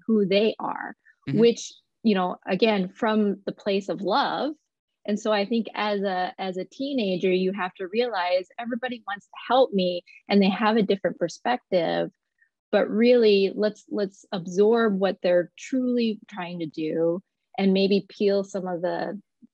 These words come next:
Speaker 1: the, the other stuff out, get at the good nuggets, and then, you know, base it off of you yourself as a person.
Speaker 2: I think that can be a tough balance though, too, right? Because I,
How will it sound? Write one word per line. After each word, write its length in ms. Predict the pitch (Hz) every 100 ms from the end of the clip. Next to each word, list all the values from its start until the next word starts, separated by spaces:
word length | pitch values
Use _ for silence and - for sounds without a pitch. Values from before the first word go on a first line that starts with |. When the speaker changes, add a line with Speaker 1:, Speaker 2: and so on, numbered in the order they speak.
| -
Speaker 1:
the, 360 | 170 180 170 196 _ -
the 180 | 220 -
other 200 | 220 233
stuff 280 | - 175 180 -
out, 420 | 208 190 175 175 - _ _ -
get 120 | 226
at 160 | 233 196
the 80 |
good 240 | - 226 226
nuggets, 520 | 190 170 156 175 - -
and 220 | 180 185
then, 460 | 180 180 180 175 226
you 140 | 190
know, 260 | 175 165 151 -
base 320 | 185 196 190
it 80 | 175
off 280 | 165 165 -
of 160 | 165 160
you 420 | 170 175 175 165
yourself 480 | 180 160 - 180 160 -
as 100 | -
a 60 |
person. 280 | - - _ _ _ _ _ _ _ 165
Speaker 2:
I 60 |
think 240 | 170 214 247
that 140 | 339
can 140 | 247 170
be 120 | 135
a 60 |
tough 360 | - - 151 -
balance 440 | 117 147 123 95
though, 140 | 104 92
too, 280 | - 160 110
right? 240 | 101 127
Because 220 | 131 143
I, 200 | 135 139